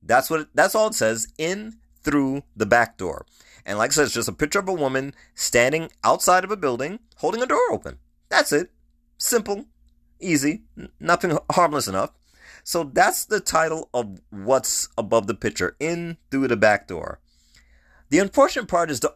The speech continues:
article that's <laughs> above it and the headline that's above it. The headline above tells a different story, and I don't have to get into the story 'cause the headline says it all. Now, keep in mind,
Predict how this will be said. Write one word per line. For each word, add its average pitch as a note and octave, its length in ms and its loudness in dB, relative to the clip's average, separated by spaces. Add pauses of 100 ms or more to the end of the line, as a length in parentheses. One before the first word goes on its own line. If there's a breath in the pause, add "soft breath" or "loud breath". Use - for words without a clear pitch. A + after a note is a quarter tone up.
(100)
article C#3+ 520 2
that's B2 280 0
<laughs> D3+ 80 -2
above - 1120 -10
it - 200 4 (360 loud breath)
and F3 200 4
the D#3 40 6
headline C#3+ 800 2
that's A2 220 -2
above A2 380 -10
it. F#2 160 -6 (520 loud breath)
The D#3 220 6
headline A3+ 560 2
above C3+ 320 2
tells C#3+ 240 2
a B2 60 -8
different F#3 320 -2
story, G#2+ 440 0 (800 soft breath)
and C#3 260 4
I D#3 140 4
don't C4+ 160 2
have A3+ 120 4
to F3 60 -4
get F3 200 2
into D3 160 -4
the C3+ 100 -6
story A#2 320 0
'cause A2 320 -2
the A2+ 100 0
headline C#3+ 540 2
says B2 280 0
it G#2+ 140 -4
all. C#2 400 -4 (480 soft breath)
Now, C3 240 4
keep A3 260 -4
in A#3 120 -4
mind, B2+ 460 2